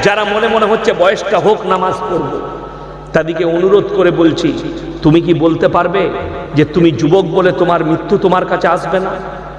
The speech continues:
ষাট বৎসর পর্যন্ত মৃত্যু তোমাকে গ্রাস করবে না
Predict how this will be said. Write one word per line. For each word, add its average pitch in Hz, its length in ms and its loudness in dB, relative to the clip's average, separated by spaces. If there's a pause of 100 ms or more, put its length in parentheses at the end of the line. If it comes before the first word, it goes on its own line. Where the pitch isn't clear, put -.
(720)
ষাট 269 600 2
বৎসর 269 400 2
পর্যন্ত 262 460 0 (580)
মৃত্যু 165 360 0
তোমাকে 214 340 0
গ্রাস 196 300 0 (140)
করবে 202 260 0
না 185 80 -6